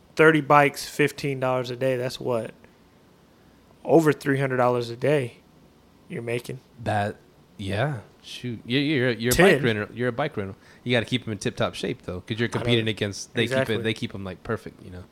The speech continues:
Speaker 1: Yeah, and that's the thing. I'm not really a bike expert or
Speaker 2: Expert,
Speaker 1: anything like
Speaker 2: yeah.
Speaker 1: that.
Speaker 2: But if you're gonna charge cheap enough, you know, for, to, for renting out the bike. You know, <laughs> one time I went to, I went to Nap-, Napa Valley years back.
Speaker 1: Yeah.
Speaker 2: And, and,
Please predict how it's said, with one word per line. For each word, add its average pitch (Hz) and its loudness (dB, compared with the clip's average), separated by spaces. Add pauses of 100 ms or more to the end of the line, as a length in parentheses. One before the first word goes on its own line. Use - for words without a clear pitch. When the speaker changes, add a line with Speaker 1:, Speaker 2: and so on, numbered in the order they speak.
(140)
Speaker 1:
Yeah, 156 8
and 139 6
that's 147 2
the 131 -8
thing. 147 2
I'm 139 2
not 131 2
really 123 2
a 117 0
bike 120 0 (500)
expert 123 -4
or - -2
Speaker 2:
Expert, 107 -6
Speaker 1:
anything 127 -10
like 117 -10
Speaker 2:
yeah. 107 0
Speaker 1:
that. 95 -4 (600)
Speaker 2:
But 143 4
if 113 0
you're 110 -4
gonna 107 -2
charge 110 2
cheap 117 -4
enough, 98 -8
you 98 -8
know, 95 -6 (920)
for, 107 -2
to, - -12
for 101 -6
renting 98 -6
out 92 -8
the - -16
bike. 98 -4
You 123 2
know, 127 4 (240)
<laughs> - -20
one 135 0
time 143 4
I 127 4
went 123 2
to, 110 -2
I 110 -6
went 110 -6
to 110 -8
Nap-, 110 -2
Napa 120 2
Valley 107 2
years 110 -2
back. 123 -4 (500)
Speaker 1:
Yeah. 143 2 (640)
Speaker 2:
And, 135 -4
and, 131 -2